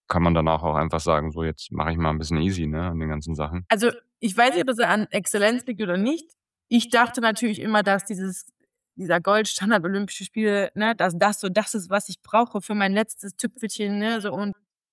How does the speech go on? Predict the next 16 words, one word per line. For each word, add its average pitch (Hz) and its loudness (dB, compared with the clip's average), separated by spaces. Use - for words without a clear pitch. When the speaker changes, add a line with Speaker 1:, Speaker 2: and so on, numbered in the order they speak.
Speaker 2:
ich 175 -14
war 185 4
schon 202 -4
Weltmeisterin, 185 -2
ich 185 -8
hatte 202 -8
schon 185 -10
viel 180 -12
erreicht, 160 -4
so, - -12
ich 165 -12
hatte 175 -8
ein 208 -6
gutes - -18
Leben, 202 -4
aber, 170 0